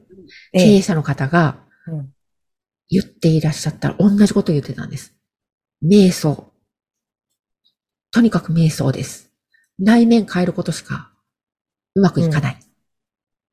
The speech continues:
Speaker 1: うん。
Speaker 2: もうさすがって思って。
Speaker 1: うん。
Speaker 2: うん。もうとにかく内面を完璧に整えることで、現実が完璧に変わってきますって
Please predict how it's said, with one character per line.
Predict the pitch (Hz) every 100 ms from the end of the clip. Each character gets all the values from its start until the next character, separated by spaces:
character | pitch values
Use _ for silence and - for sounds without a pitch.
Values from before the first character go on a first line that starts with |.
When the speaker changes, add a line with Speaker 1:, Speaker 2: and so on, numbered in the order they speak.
| _ _ _ _ _ - - -
Speaker 1:
う | 180
ん。 |
Speaker 2:
も | 170
う |
さ | 143 190
す | 180 - 220
が | 247
っ | 254
て | - 160
思 | 139 139
っ |
て。 | _ 147 131 - _ _ 180
Speaker 1:
う |
ん。 | 190 190 151 143 _ -
Speaker 2:
う |
ん。 | 147 139 - _ _ _
も | 190
う | 196
と | 277
に | 302
か | -
く | - 156
内 | 165 240 262
面 | 269 262 247
を | 254
完 | - 254 294
璧 | 285 - 269
に | 262
整 | 220 233 247 254
え |
る | 233
こ | 160 151
と | 139
で、 | 170 160 - - -
現 | - 202 214
実 | 214 214
が | 208
完 | - 202
璧 | 202 208
に | 196 -
変 | 175
わ |
っ | -
て | -
き |
ま | 160
す | 160 -
っ |
て | -